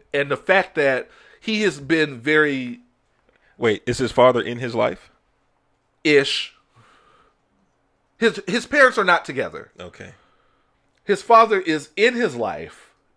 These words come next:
Speaker 1: Ish.
Speaker 2: Ish.
Speaker 1: But he has never unpacked the fact that he cheated on Matt's mother and walked out on them.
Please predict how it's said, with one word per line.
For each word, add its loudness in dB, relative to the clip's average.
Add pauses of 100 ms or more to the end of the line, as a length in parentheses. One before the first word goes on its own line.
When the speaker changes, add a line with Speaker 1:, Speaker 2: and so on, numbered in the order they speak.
Speaker 1:
Ish. 2 (280)
Speaker 2:
Ish. -16 (420)
Speaker 1:
But 2
he -4
has 2
never 2
unpacked -2 (580)
the -4
fact 0
that 0
he -8
cheated -4 (360)
on 0
Matt's -4
mother 2 (840)
and -4
walked 2
out 4
on -10
them. -16